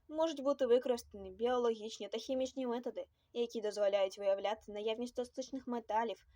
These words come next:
та інших речовин. За результатами досліджень можна зробити висновок про стан екосистем та вплив здоров'я на людей.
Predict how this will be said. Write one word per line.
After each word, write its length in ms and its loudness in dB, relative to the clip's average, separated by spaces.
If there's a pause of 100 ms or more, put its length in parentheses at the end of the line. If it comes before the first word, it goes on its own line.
(140)
та 100 2
інших 460 -4
речовин. 500 -8 (760)
За 120 4
результатами 640 4
досліджень 600 -2 (220)
можна 280 0
зробити 460 6
висновок 460 0
про 160 2
стан 220 -4
екосистем 640 -6
та 140 2
вплив 300 0
здоров'я 440 4
на 120 0
людей. 440 -2